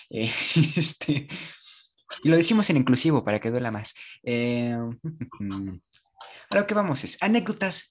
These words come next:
navideñas en Chocolateando. Pues todo esto es algo muy peculiar. La Navidad, ¿tú cómo la celebras, mi queridísimo Isaac?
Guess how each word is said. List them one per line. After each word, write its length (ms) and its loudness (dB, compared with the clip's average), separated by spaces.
navideñas 1120 4
en 340 0
Chocolateando. 600 -2
Pues 600 2
todo 260 -2
esto 260 -4
es 140 -6
algo 240 -6
muy 200 -8
peculiar. 460 0
La 200 -2
Navidad, 480 -2
¿tú 100 -14
cómo 240 -8
la 120 -6
celebras, 600 -2
mi 160 -8
queridísimo 640 -6
Isaac? 320 -8